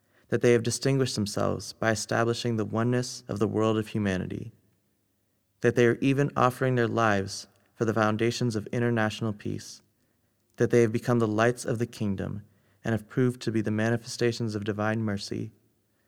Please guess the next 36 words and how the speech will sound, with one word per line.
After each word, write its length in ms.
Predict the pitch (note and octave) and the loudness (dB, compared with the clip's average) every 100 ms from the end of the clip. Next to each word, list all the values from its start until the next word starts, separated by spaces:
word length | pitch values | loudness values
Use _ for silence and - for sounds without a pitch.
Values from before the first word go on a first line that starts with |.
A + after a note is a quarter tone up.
| _ _ _ _ _ - | _ _ _ _ _ 0
that 80 | A#2 | 2
the 80 | A2 | 2
friends 440 | - B2+ B2+ A#2+ | 2 2 4 2
in 40 | |
the 80 | B2 | 0
West 320 | A2 G#2+ G2+ - | 2 2 2 -2
are 100 | G#2+ | 0
the 100 | A2 | -2
expression 560 | G2+ - A#2+ - B2 | -4 -2 -2 0 -2
of 140 | A2+ G2+ | 0 -2
the 80 | |
favors 560 | G#2 - A#2 A#2+ A#2+ B2 | -4 -2 0 0 -2 -4
of 160 | - A2 | -6 -6
the 80 | |
Blessed 340 | G#2 G#2+ G#2 A2+ | -2 -2 -4 -8
Perfection, 600 | A2 - G2 - G#2 G#2 - _ _ _ _ _ | -10 -6 -8 -8 -12 -12 -14 _ _ _ _ _
the 80 | A2 | 2
very 280 | A#2 A#2 A#2+ | 4 4 2
stars 500 | - A#2+ A#2 A#2 A2 | -4 0 2 2 0
of 120 | G#2 | -6
the 80 | G2+ | -6
bestowal 640 | G#2 - A2 A2+ A2 - | -6 -4 0 0 0 -2
of 140 | G2+ | -6
God, 340 | - G2 G2 G#2 _ _ _ _ _ _ | -4 -4 -6 -10 _ _ _ _ _ _
blessed 320 | A#2 A2+ A#2+ | 0 2 -2
trees 540 | - - B2 B2+ B2 - | -4 -2 0 2 -2 -4
and 180 | B2 | -8
flowers 540 | A2+ A#2 A2 G2+ F#2+ - | -4 0 2 2 -2 -4
in 120 | - | -6
the 60 | G#2 | -4
garden 400 | A2+ A2 A2 A2+ | 0 0 0 -4
of 180 | G2+ - | -8 -8
his 240 | A#2+ G#2+ | -8 -8
purity 680 | - A#2+ A#2+ B2 B2 B2 A#2+ _ _ A2 | -8 -4 -2 0 0 -2 -8 _ _ -8
and 100 | G2+ | -4
sanctity. 600 | G#2+ G2 - - A#2+ | -4 -4 -6 -10 -10